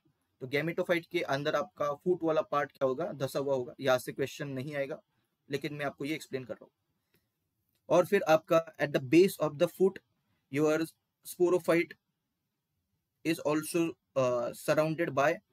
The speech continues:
a sheet called as involucre, या फिर इसको हम calyptra भी बोलते हैं। मेरिस्टेमेटिक layer जो है यहाँ पे प्रेजेंट होगा between foot and spore।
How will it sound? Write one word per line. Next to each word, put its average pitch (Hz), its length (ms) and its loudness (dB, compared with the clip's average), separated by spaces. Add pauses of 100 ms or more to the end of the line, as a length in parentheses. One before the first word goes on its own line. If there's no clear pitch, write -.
(140)
a - 60 0
sheet 190 420 -4
called 147 260 0
as 160 180 -10
involucre, 151 920 -2
या 139 140 0
फिर 151 260 -6
इसको 143 360 -8
हम 143 180 -6
calyptra 139 500 -2
भी 143 100 -8
बोलते 135 280 -6
हैं। 135 120 -12 (2000)
मेरिस्टेमेटिक 196 600 0
layer 165 260 2
जो 160 160 -2
है 160 140 0
यहाँ 135 360 -2
पे 156 60 -6
प्रेजेंट 143 360 -6
होगा 147 140 -6
between 139 340 -8 (480)
foot 202 220 -4
and 147 300 -4
spore। 156 360 -8